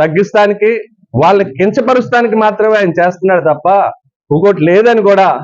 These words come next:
ఈరోజు మేము తెలియపరుస్తున్నాం. ఇవాళ ఆయన కులాన్ని విభజించాడు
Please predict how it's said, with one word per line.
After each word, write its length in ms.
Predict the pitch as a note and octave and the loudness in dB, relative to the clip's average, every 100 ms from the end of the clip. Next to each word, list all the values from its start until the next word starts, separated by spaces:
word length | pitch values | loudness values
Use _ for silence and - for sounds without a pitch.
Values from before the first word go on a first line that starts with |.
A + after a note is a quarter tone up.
| D#3 _ _ - | -12 _ _ -2
ఈరోజు 220 | E3 F3+ | -2 0
మేము 220 | F3 E3 | -2 0
తెలియపరుస్తున్నాం. 680 | D#3+ D#3+ D3+ C#3+ - C#3 G2 F#3 - _ _ _ _ D#3 | 0 0 0 -2 -4 -4 -4 -8 -16 _ _ _ _ -2
ఇవాళ 220 | A#3 C4+ | 2 2
ఆయన 180 | C4+ B3+ | 2 0
కులాన్ని 500 | A3+ G#3+ B3 C#4+ D4 C#4 | 0 2 2 2 0 0
విభజించాడు 640 | C#4 C4+ C4+ A#3+ A3+ D3 | 0 0 -2 0 0 -2